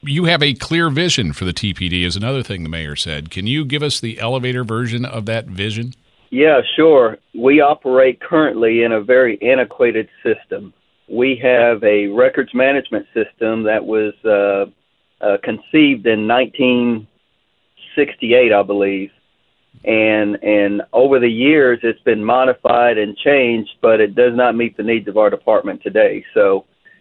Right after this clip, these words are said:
Speaker 2: uh, we are set to, uh, to launch a new system in twenty twenty-one, and that system is going to be a game changer for our, our department because it will allow us to be more real time in how we,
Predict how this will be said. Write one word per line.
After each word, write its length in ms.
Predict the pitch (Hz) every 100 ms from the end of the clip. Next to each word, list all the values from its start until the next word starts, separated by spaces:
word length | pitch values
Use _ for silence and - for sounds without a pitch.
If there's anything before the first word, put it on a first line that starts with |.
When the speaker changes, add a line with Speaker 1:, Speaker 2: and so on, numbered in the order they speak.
| -
Speaker 2:
uh, 340 | 104 104 101 98
we 340 | 107 131 139
are 300 | 123 113 107 -
set 240 | 135 135 - - 113
to, 400 | 110 107 107 - _ _ _ _ -
uh, 480 | 104 101 95 95 90 -
to 160 | - 101
launch 400 | 95 117 123 104
a 120 | 113
new 220 | 107 123 131
system 480 | - - - 151 151 _ _ _ _ _
in 220 | - 107
twenty 320 | - 131 127
twenty-one, 840 | 110 - 123 113 120 127 135 143 - -
and 160 | 104 113
that 160 | 117 -
system 400 | 127 120 127 117
is 120 | 107 -
going 240 | 117 113
to 80 | 107
be 120 | 110
a 40 |
game 320 | 104 113 117 120
changer 420 | - 123 120 120 -
for 220 | 104 -
our, 320 | 107 107 98 _ -
our 160 | 110
department 580 | 101 - 127 131 131 110
because 440 | 110 - 110 107 - _ _ _ _ _ _
it 160 | 120 107
will 300 | 120 131 127
allow 280 | 120 123 120
us 80 | -
to 80 | 123
be 160 | 123
more 240 | 117 117 107
real 280 | 107 120 120
time 380 | - 113 117
in 100 | 110
how 280 | 104 120 117
we, 500 | 113 113 113 113 110